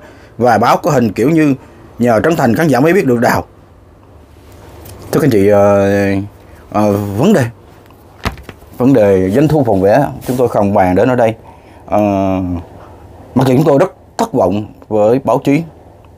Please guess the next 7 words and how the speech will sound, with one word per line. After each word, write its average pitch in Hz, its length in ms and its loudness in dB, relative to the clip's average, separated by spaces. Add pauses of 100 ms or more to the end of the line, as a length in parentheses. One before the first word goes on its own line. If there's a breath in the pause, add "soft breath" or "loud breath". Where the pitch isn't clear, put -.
(140)
báo 123 120 -2
chí 160 120 -2
Việt 104 180 0
Nam 127 180 2 (420)
chỉ 107 320 0 (320)
đăng 165 320 0
theo 151 260 -2